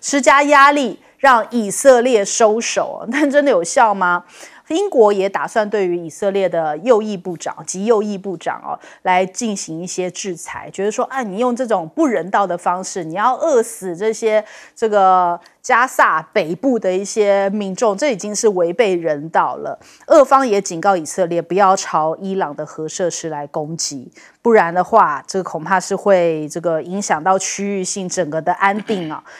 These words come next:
也造成了一些危害。那以色列是会硬干到底呢，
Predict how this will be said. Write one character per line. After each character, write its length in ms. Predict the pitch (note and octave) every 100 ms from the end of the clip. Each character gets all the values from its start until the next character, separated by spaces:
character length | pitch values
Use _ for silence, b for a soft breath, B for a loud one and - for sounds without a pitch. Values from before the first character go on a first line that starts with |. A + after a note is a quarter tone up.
| B
也 120 | F3
造 240 | E3 A#3+ G3+
成 240 | - F3+ D3
了 40 |
一 140 | E3+
些 640 | F#3 - F3 E3 E3 E3 E3 b b
危 260 | G3 F3+ G#3
害。 300 | - - - b b -
那 220 | A#3 G#3+
以 100 | A3
色 160 | - C#4+
列 180 | C#4
是 160 | B3 C#4
会 240 | C4+ C4+
硬 160 | B3 C4+
干 140 | B3+
到 180 | B3 B3
底 160 | G#3 E3
呢， 240 | F3 F3+